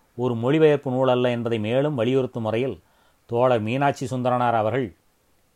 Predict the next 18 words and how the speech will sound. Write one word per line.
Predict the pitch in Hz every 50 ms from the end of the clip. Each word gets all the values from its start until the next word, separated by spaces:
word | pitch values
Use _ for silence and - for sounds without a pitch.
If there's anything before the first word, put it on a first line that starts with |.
| _ _ _
சீதையை | - 156 165 175 175 147 127 110 117 143 165 - _ _ _ _ _ _ -
கற்புக்கு | 113 117 113 - - 170 147 - - 165
அணிகலமாகவே | 131 110 117 135 139 147 143 143 143 143 143 135 143 143 156
எடுத்து | 147 123 127 123 - 135
காட்டுகிறார் | 113 131 123 113 120 120 120 120 117 113 107
கம்பர் | - 113 113 113 117 101 - _ _ _ _ _ _ _ -
என்று | 123 123 127 127
கூறுவதன் | 101 120 135 139 135 131 123 123 117 110
வாயிலாக | 107 113 120 120 120 120 117 127 147 123 - _ _ _ _ _ _ _ _ _ _ -
கம்பராமாயணம் | - 117 117 127 139 143 139 135 131 127 123 120 117 110 104 92 85 - _ _ _ -
ஒரு | 113 113 107 104
மொழிபெயர்ப்பு | 104 110 123 135 139 135 131 127 113 - 117
நூல் | 113 123 127 117 113
அல்ல | 117 127 127
என்பதை | 117 117 117 113 113 107
நிலைநாட்டியுள்ளார். | 101 101 107 117 123 120 113 95 - 110 104 104 101 101 98 92 85 - _ _ _ _ _ _ _ _ _ _ _ _ _ _ _ _ _ _ _ _ _ _ _ _ _ _ _ _ _ -
அதாவது | 101 101 113 120 120 120 127 143 127 - _ _ _ _ _ _ _ -
வால்மீகியால் | 98 101 110 123 135 135 139 135 123 107 120 110 107 110 120 139